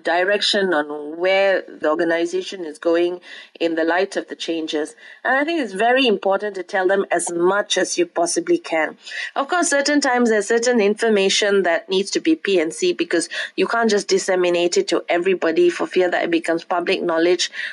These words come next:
um, before important decisions have been made. But, uh, as much as possible, at least tell people, "Look,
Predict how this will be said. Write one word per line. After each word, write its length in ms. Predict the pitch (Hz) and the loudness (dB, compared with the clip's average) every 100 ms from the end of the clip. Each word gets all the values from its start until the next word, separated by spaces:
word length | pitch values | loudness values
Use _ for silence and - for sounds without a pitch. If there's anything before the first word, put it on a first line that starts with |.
| - | -8
um, 360 | - 160 165 160 165 | -4 0 0 -2 -4
before 720 | 185 180 - 240 233 233 196 170 | -2 -2 0 0 2 4 2 2
important 440 | 175 185 185 190 | 0 0 0 0
decisions 480 | 170 - 180 190 175 | -2 -2 0 0 0
have 140 | 165 | 0
been 140 | 165 175 | 0 2
made. 320 | 247 196 - - - - - | 2 0 -4 -12 -14 -12 -8
But, 460 | 175 220 220 - | -2 -2 -2 0
uh, 180 | 202 208 - | 0 0 -2
as 120 | 247 | -2
much 220 | 285 311 | -2 0
as 100 | 247 | -2
possible, 480 | - 226 220 220 233 | 0 -2 -2 0 0
at 140 | 202 | 2
least 260 | 269 320 - | 2 2 0
tell 240 | 277 277 | 0 0
people, 380 | 285 240 226 220 | 0 -2 0 2
"Look, 260 | 202 208 | 2 2